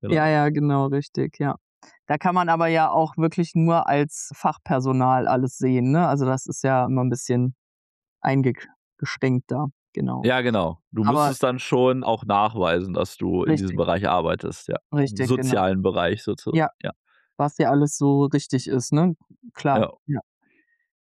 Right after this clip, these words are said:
Speaker 1: So, wie findest du, jetzt kommen wir erst mal zu den, äh, wichtigsten Änderungen, weil Halle
Speaker 2: Mhm.
Speaker 1: acht, wie findest du, dass noch eine Halle dazugekommen <laughs> ist?
Speaker 2: Puh,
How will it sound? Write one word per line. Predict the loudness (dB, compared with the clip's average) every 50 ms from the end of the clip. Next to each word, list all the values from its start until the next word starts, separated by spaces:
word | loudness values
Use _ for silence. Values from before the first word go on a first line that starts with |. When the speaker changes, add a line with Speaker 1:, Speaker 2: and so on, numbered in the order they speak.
| _ _ _ _ _ _
Speaker 1:
So, | -8 -2 0 2 2 4 4 2 2 0 -2 -6 -10 -16 -20 -20 -20 _ _ _ _ _ _ _
wie | -8 -4 0 2 2 2 2
findest | 0 0 0 2 2 0 0 0 0
du, | 2 4
jetzt | 4 2 2 0
kommen | -2 0 0
wir | 2 2
erst | 2 0 0
mal | -2 -2
zu | 0 2 2 4
den, | 4 4 2 0 -2 -4
äh, | -4 -4 -2 -2
wichtigsten | -4 -6 -4 -4 -4 -4 -4 -8 -10 -6
Änderungen, | -4 -4 -2 -2 -2 0 0 0 0 -2 -2 -6 -4
weil | -2 0 0 0 0 0 0
Halle | 0 0 2 2 2
Speaker 2:
Mhm. |
Speaker 1:
acht, | 0 0 -2 -4 -10 -6
wie | -6 -4 -2
findest | -2 0 0 0 -2 -2 -4
du, | -2 0
dass | 0 0 0 0
noch | -2 0
eine | 0 0 0 0 0
Halle | 0 0 0 2
dazugekommen | 0 0 0 -2 -2 -2 -2 -2 0 0 -2 0 0 0 -2
<laughs> |
ist? | -2 -4 -8 -8 -10 -12 -16 _ _ _ _ _ _ -20 -20 -20 -20 -20 _ _ _ _ _ _ _ _ _ _ _ _ _ -2
Speaker 2:
Puh, | 2 2 4 4 4 4 2